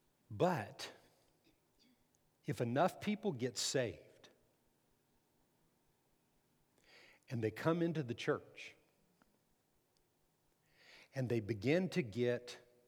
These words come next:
and develop a diet of the Word of God, of the seed of the Word being planted inside of them, and they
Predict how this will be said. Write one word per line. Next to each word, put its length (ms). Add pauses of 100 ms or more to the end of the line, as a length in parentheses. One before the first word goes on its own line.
(340)
and 160
develop 480
a 40
diet 760 (500)
of 180
the 60
Word 460
of 160
God, 140 (440)
of 160
the 80
seed 480
of 100
the 80
Word 320
being 200 (260)
planted 560
inside 540
of 120
them, 100 (2750)
and 260
they 360